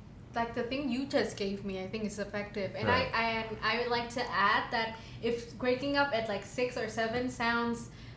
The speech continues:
Speaker 1: a bit too extreme for you, then maybe try out waking up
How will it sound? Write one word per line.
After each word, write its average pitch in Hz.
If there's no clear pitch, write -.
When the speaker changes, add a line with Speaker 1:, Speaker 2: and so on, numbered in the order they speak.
Speaker 1:
a 208
bit 233
too 247
extreme 240
for 320
you, 320
then 302
maybe 262
try 233
out 214
waking 226
up 220